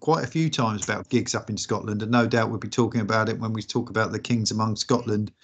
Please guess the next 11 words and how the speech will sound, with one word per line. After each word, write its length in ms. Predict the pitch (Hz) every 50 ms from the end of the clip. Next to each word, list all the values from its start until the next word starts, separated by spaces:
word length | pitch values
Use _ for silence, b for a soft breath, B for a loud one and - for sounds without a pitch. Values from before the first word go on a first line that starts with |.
| B B B B B B B B B B B B B -
uh, 60 | - - - - _
the 560 | - 127 120 113 113 110 110 110 107 113 - - - -
featured 360 | - - 139 131 131 - 120
album, 520 | 127 143 160 170 147 117 95 95 92 90 95 101
the 140 | 117 113 110
live 300 | 107 117 123 143 147 123
album 380 | 110 101 98 90 101 95 95 92 -
f-, 160 | - - - 127
recently. 680 | 120 117 135 143 - - 123 101 98 101 101 104 104 B B B B B B B _ -
But 220 | 147 139 - -
the, 160 | 135 139 127